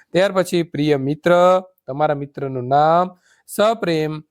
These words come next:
નમસ્તે. આ દરેક પ્રકારના પત્રની અંદર સરનામું અને સંબોધન આવશે. તમારા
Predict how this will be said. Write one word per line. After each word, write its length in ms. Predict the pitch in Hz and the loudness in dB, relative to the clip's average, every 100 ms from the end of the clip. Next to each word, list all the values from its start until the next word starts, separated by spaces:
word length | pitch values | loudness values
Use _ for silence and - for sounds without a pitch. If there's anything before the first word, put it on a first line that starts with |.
| _ - 147 | _ -10 -6
નમસ્તે. 680 | 147 151 139 120 - - 90 67 95 _ _ _ _ _ _ _ _ - | -2 0 0 -2 -6 -14 -16 -16 -20 _ _ _ _ _ _ _ _ -6
આ 240 | 135 175 196 - _ 127 | -2 0 -2 -6 _ -6
દરેક 280 | 147 185 220 - | 0 2 0 -2
પ્રકારના 500 | 180 170 165 165 160 | -2 0 0 2 0
પત્રની 520 | 143 139 147 143 139 | -2 -2 -2 -2 -4
અંદર 360 | 135 139 143 143 _ - | 0 4 4 2 _ -16
સરનામું 720 | - 147 147 175 180 185 196 202 202 _ _ _ _ | -2 -2 2 0 2 2 2 0 _ _ _ _ _
અને 160 | - 120 | -12 -12
સંબોધન 680 | 123 147 165 170 139 127 131 - _ _ | -6 -4 0 0 2 0 -2 -8 _ _
આવશે. 480 | 123 127 104 - 85 - 98 _ _ - _ - | 0 0 0 -8 -14 -16 -20 _ _ -20 _ -4
તમારા 500 | 143 165 180 180 | 0 0 2 2